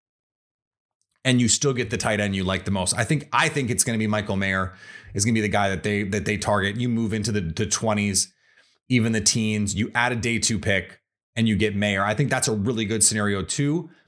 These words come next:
because I think he can come in and be that really, really high level complementary piece. So can Kincaid,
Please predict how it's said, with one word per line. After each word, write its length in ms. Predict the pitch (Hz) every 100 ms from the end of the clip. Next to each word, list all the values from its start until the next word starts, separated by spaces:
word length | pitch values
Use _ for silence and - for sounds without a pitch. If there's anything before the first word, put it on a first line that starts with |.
| -
because 220 | 139 175
I 80 | 170
think 160 | 196
he 100 | 196
can 160 | 180 185
come 160 | 175 175
in 80 |
and 160 | 151 110
be 540 | 139 156 139 113 110 _ _ _ -
that 240 | 143 139
really, 380 | 117 135 180 185
really 340 | 131 151 151
high 220 | 131 131 131
level 260 | 120 117
complementary 480 | - 117 107 113 110
piece. 160 | 127 -
So 140 | 208
can 140 | 170
Kincaid, 500 | 101 101 107 98 -